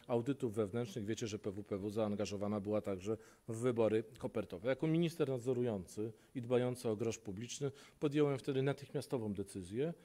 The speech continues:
że Rada Nadzorcza, e, powołana przez, e, poprzedni rząd, straciła mandat.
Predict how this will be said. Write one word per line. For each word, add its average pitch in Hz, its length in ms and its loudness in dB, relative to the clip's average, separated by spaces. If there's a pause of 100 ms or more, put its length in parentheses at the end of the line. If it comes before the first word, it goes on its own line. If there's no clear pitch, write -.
(340)
że 117 560 6
Rada 131 360 8
Nadzorcza, 104 760 0 (320)
e, 107 300 2
powołana 120 640 2
przez, - 520 0
e, 107 220 2 (340)
poprzedni 117 480 2
rząd, 135 280 -2
straciła 139 480 0
mandat. 95 520 -2